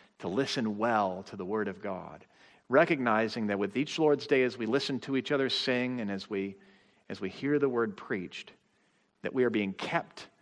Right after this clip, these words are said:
by Him and with Him. So let us give Him our full attention, even as He intends to arrest it and to keep it. Let's pray.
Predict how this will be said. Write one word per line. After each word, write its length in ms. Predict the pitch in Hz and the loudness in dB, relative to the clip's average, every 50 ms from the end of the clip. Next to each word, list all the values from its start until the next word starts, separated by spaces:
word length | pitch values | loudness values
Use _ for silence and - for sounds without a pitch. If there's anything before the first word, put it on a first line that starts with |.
| _ _ _ _ _ - | _ _ _ _ _ 2
by 240 | 131 135 151 160 160 | 2 4 4 2 2
Him 500 | 151 131 143 151 147 147 151 147 147 143 - _ _ _ _ _ | 0 -2 -2 -2 -2 -2 -2 -4 -8 -10 -14 _ _ _ _ _
and 260 | - 117 107 98 87 | -6 -4 -4 -4 -2
with 240 | 98 120 131 - - - | 0 0 0 -2 -4 -16
Him. 420 | - - 85 78 57 50 107 107 _ _ _ _ - - - _ _ _ _ | -16 -14 -14 -14 -16 -18 -20 -20 _ _ _ _ -20 -20 -20 _ _ _ _
So 160 | - - 117 | -10 -6 -2
let 160 | 104 123 147 | 2 4 4
us 160 | 160 147 - - | 4 2 0 0
give 280 | - 135 135 123 113 | 2 2 4 4 2
Him 380 | - - 139 160 139 127 120 117 - | 0 -2 0 2 2 2 0 -2 -2
our 280 | - 113 113 113 107 104 | 0 2 2 4 2 2
full 280 | - - - 139 131 131 | 0 -2 -2 0 0 0
attention, 560 | 117 117 - - 120 107 101 - 101 95 - - | -2 -2 -4 -4 -2 -2 -2 -4 -4 -6 -6 -6
even 340 | - 170 196 185 185 175 147 | -6 -6 -4 -2 -4 -4 -2
as 240 | - 135 123 110 - | -2 -4 -4 -6 -8
He 300 | - 135 135 139 143 - | -6 -4 -4 -4 -4 -4
intends 640 | - 117 110 101 95 - - 110 110 104 107 104 - | -4 -4 -4 -4 -6 -6 -6 -4 -4 -2 -4 -6 -8
to 180 | - - 123 - | -10 -10 -8 -6
arrest 420 | 98 95 92 107 113 113 - - | -6 -4 -2 -2 -2 -2 -4 -6
it 160 | 127 117 - - - - - - - _ _ _ _ | -6 -6 -8 -10 -20 -20 -20 -20 -20 _ _ _ _
and 320 | - 101 196 123 90 92 - - _ _ _ _ _ | -8 -6 -6 -6 -6 -8 -10 -14 _ _ _ _ _
to 80 | - - | -16 -16
keep 300 | - - - - - - | -14 -14 -16 -16 -16 -18
it. 160 | - _ - - _ _ _ _ _ _ - | -20 _ -20 -20 _ _ _ _ _ _ -14
Let's 180 | - - - | -14 -14 -14
pray. 200 | - - - - | -18 -20 -20 -20